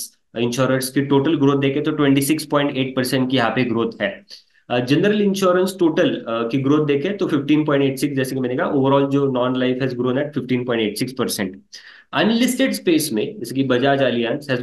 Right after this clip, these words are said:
grown by forty five percent, एचडीएफसी Ergo has grown by twenty percent and एसबीआई General has grown by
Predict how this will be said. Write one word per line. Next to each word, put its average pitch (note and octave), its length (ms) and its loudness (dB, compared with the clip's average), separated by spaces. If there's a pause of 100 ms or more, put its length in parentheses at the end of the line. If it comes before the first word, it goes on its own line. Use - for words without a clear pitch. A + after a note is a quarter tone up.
grown C3 200 2
by B2+ 100 0
forty B2 340 -2
five B2+ 240 -2
percent, A#2 380 -4
एचडीएफसी C3 480 -2
Ergo C3+ 380 2
has C3 140 2
grown C3 260 0
by B2 180 0
twenty B2 360 0
percent C3 380 -2
and A2+ 480 -2
एसबीआई B2+ 400 2
General C#3 380 4
has A#2+ 240 -2
grown A#2 340 2
by A2 120 0